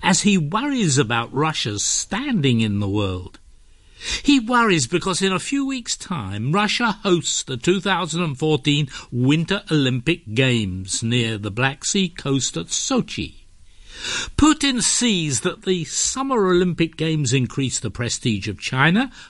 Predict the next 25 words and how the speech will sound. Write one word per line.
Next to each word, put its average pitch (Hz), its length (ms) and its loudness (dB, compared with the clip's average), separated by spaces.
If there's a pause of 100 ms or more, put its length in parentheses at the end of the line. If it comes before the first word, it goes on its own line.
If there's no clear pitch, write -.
when 113 240 0
they 113 120 2
were 113 140 2
held 110 320 -2
in 104 160 -2
Beijing 160 640 0 (400)
and 254 120 4
increased 269 520 2
the 220 80 2
prestige 220 580 0
of 165 160 0
Britain 120 540 -4
when 117 180 0
they 123 140 2
were 143 160 4
held 156 280 2
in 208 140 2
London. 240 480 -6 (800)
Putin 285 400 2
wants 247 260 -4
to 247 120 -4
achieve 247 380 -2
the 220 120 2
same 240 600 0
result 208 500 0